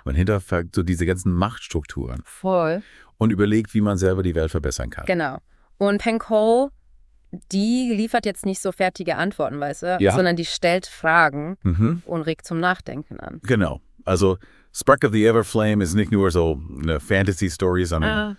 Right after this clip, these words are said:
Speaker 2: ja.
Speaker 1: irgendwie auch mehr.
Speaker 2: Ja, total. Ein Buch über
Speaker 1: Ja.
Speaker 2: Freundschaft, über Mut, über den Glauben an sich selbst
Speaker 1: Ja.
Speaker 2: und über, äh, ne,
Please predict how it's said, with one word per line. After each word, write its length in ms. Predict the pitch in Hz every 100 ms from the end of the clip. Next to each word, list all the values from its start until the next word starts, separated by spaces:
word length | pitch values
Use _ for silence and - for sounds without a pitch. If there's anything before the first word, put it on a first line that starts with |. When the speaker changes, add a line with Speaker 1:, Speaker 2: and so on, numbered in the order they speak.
| -
Speaker 2:
ja. 300 | 180 175 165
Speaker 1:
irgendwie 240 | 160 156
auch 140 | 64 -
mehr. 300 | - - - -
Speaker 2:
Ja, 280 | 170 156 147
total. 440 | - - - - - _ _ _ _ _ _ _ -
Ein 240 | 185 185 165
Buch 320 | 185 190 -
über 640 | 185 185 170 165 165 156 -
Speaker 1:
Ja. 340 | - 78 139 -
Speaker 2:
Freundschaft, 800 | - - 196 190 190 196 175 -
über 300 | - 175 165
Mut, 380 | 170 180 190 180
über 360 | 175 175 170
den 200 | 165 175 175
Glauben 380 | 175 185 208
an 120 | 170 160
sich 160 | 160
selbst 380 | - 160 165 -
Speaker 1:
Ja. 80 | 180
Speaker 2:
und 100 | -
über, 560 | - 156 160 156 151 - _ _ _
äh, 340 | - - -
ne, 220 | 196 233